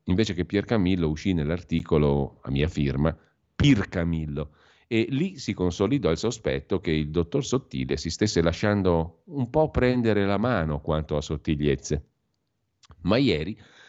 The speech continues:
dopo la condanna in primo grado per rivelazione di segreto d'ufficio, sono stato contento di non vedere in giro troppi Maramaldi e di leggere anzi qualche articolo nel quale si osservava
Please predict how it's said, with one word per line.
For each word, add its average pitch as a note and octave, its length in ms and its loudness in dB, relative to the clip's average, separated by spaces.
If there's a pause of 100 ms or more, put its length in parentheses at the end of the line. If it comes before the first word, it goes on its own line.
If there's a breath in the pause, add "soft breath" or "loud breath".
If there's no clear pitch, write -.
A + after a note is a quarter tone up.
(360 loud breath)
dopo D3+ 220 -2
la G2+ 100 2
condanna F#2+ 440 0
in E2+ 80 -2
primo E2 280 -2
grado D#2+ 360 -4
per C#2+ 180 -6
rivelazione D2+ 640 -2
di C2 100 -6
segreto C#2+ 480 -4
d'ufficio, B1+ 680 -4
sono A#2 240 0
stato C#3 280 -2
contento B2 600 2
di D#2+ 100 0
non F2 200 4
vedere E2 320 4
in A2 100 4
giro E2 680 0 (100)
troppi F#2 460 2
Maramaldi D2 960 -2
e F2 440 4
di F#2 140 4
leggere F#2+ 500 2
anzi F2 480 -4
qualche D#2+ 420 -2
articolo F2+ 680 0
nel A#2 200 -4
quale B2+ 240 2
si F#2+ 120 0
osservava F2 680 2